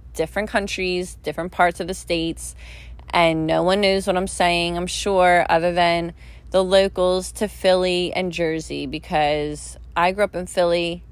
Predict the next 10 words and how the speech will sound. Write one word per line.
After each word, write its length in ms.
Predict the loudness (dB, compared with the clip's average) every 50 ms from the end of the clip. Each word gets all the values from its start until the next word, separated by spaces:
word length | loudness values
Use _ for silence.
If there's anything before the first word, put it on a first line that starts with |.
| -20 -20 -16 -10
You 160 | -8 -6 0
go 120 | 2 2 2
to 60 | 2
Philly 680 | 0 -2 0 2 2 2 2 0 -2 -2 -4 -6 -8 -12 -18 -20 -20 -20 -18 -8 -2
or 200 | 0 0 0 0
South 300 | 0 2 2 2 2 2
Jersey, 480 | -2 -4 -4 -4 -4 -4 -4 -4 -4
we 140 | -4 -4 -6
say 220 | -4 -2 -2 -2 -2
water. 440 | 0 -2 -2 -2 -2 -4 -4 -8